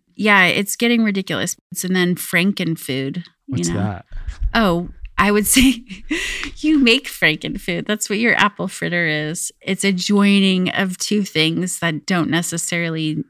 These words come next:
Speaker 1: go together.
Speaker 2: That should not go, like, give me an example.
Speaker 1: Taco Bell is, like, a really good example of that. The Crunchwrap Supreme.
Speaker 2: What's that?
Speaker 1: Oh, man, I forgot that I can't talk fast food with you.
Speaker 2: Yeah, I don't.
Speaker 1: <laughs>
Speaker 2: That's another thing in my family. Fast food was,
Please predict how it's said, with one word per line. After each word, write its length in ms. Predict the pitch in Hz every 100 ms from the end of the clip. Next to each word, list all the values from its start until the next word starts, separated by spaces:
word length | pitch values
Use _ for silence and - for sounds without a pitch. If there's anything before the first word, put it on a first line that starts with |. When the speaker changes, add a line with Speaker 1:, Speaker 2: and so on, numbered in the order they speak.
| -
Speaker 1:
go 200 | 180 156
together. 340 | 147 139 90 87
Speaker 2:
That 160 | 127
should 180 | - 120
not 200 | 113 110
go, 140 | - 113
like, 180 | 120 113
give 120 | 113
me 100 | 113
an 60 | 107
example. 500 | 95 104 101 117 110
Speaker 1:
Taco 420 | - - 330 - 202
Bell 280 | 180 127 160
is, 180 | 165
like, 160 | 156 - -
a 80 |
really 320 | 185 196 190 180
good 180 | 180
example 500 | 170 175 143 82 -
of 200 | - - -
that. 300 | - - - _ -
The 600 | 202 202 190 190 185 - _ -
Crunchwrap 600 | - 214 214 226 208 -
Supreme. 840 | - 196 - 170 151 170 202 190 -
Speaker 2:
What's 220 | 110 -
that? 300 | 104 101 - -
Speaker 1:
Oh, 380 | 180 170 170 170 - 202
man, 340 | 220 220 220
I 100 | -
forgot 360 | 202 196 196 185
that 120 | 185
I 80 | 190
can't 300 | - 151 -
talk 240 | - 175
fast 340 | - 160 - -
food 180 | 202 196
with 160 | 208
you. 220 | - - -
Speaker 2:
Yeah, 180 | 117 165
I 200 | 262 110
don't. 260 | - 262 -
Speaker 1:
<laughs> 0 |
Speaker 2:
That's 220 | 143 147
another 160 | 147
thing 120 | 135 123
in 60 |
my 140 | 110 104
family. 440 | - 104 98 95
Fast 360 | - 110 101 -
food 160 | 104
was, 280 | 98 101 -